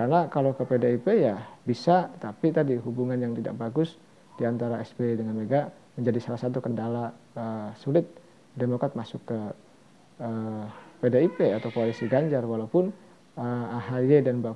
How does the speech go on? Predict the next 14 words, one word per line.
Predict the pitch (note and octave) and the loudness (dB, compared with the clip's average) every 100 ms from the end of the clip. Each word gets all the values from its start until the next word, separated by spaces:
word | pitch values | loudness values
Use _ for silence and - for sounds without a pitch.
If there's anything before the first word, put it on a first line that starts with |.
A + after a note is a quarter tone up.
| - | 2
Puan, | C#3 D3 D3+ - - _ - | 2 2 -6 -14 -20 _ -12
eh, | A2 A#2 A2+ | -8 -6 -6
akrab. | C#3+ - C#3 A#2 - - | -6 -2 0 -2 -8 -16
Tetapi | - G#2 G3 G3 | -12 0 4 4
untuk | C#3+ C3+ C#3 - - - _ _ | 4 0 -2 -6 -20 -20 _ _
politik | A#2 C#3 D#3 E3 - | 2 2 4 0 -2
kepartaian | - B2 A#2+ A#2+ E3 A3 - - | -6 -4 0 0 0 -4 -10 -18
atau | D#3 A#2 B2 B2 A#2 B2+ - - - _ - | -14 -8 -4 -2 -2 -8 -14 -20 -20 _ -8
institusi | C3+ - A#2+ F#3+ F#3+ | -8 -6 2 2 4
kepartaian | D#3 C#3 A#2+ A#2+ C3 D#3 E3 - - - | -2 -2 -4 0 2 2 -2 -12 -20 -12
agak | A#2 A2 | -8 -8
sulit | - D3 D3 - | 0 4 2 0
masuk | B2 A2 - | -12 -10 -10
ke | - | -6